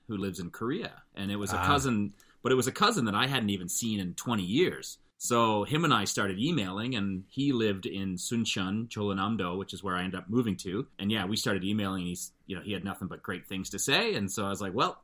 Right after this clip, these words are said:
Speaker 1: I'm sold." <laughs> So,
Speaker 2: <laughs>
Speaker 1: so I went.
Speaker 2: Wow. Wow. Actually, I, I am familiar with the area. I was in Suncheon around two thousand five, two thousand six, seven. I, I was there for a little, uh, uh, the girl I was dating worked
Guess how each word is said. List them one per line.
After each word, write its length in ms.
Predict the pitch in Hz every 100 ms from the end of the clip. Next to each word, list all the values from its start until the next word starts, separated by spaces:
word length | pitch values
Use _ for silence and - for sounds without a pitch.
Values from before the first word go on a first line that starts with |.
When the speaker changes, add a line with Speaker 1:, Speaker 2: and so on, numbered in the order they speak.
| -
Speaker 1:
I'm 180 | 127 220
sold." 380 | - 113 - - 233
<laughs> 180 | - 202
So, 420 | 139 - 131 123 98 - - -
Speaker 2:
<laughs> 380 | 110 101 - -
Speaker 1:
so 260 | - 139 123
I 80 | 117
went. 380 | 156 165 - - _ _
Speaker 2:
Wow. 480 | - 120 170 165 85 -
Wow. 220 | 117 123 -
Actually, 400 | 180 220 214 180
I, 140 | 160
I 160 | 151 180
am 100 | 233
familiar 420 | - 185 202 180
with 140 | 156
the 100 | 151
area. 240 | 147 156 123
I 40 |
was 160 | 160 151
in 100 | 135
Suncheon 680 | - 151 - 143 131 123 - -
around 400 | 113 131 123 117
two 100 | 135
thousand 360 | 131 127 120 110 - - _ -
five, 560 | 123 - - 196 190 - -
two 120 | -
thousand 280 | 143 143 127
six, 320 | - - -
seven. 800 | - - - - - - 139 143
I, 80 | 139 131 - 131
I 40 |
was 160 | 123 117
there 140 | 127
for 140 | -
a 40 | 123
little, 260 | 120 117 -
uh, 280 | 113 104 101 - - - -
uh, 400 | - 101 101 98
the 60 | 98
girl 260 | 107 120
I 20 | 113
was 160 | 104
dating 480 | 95 110 110 104 - -
worked 460 | 107 107 107 -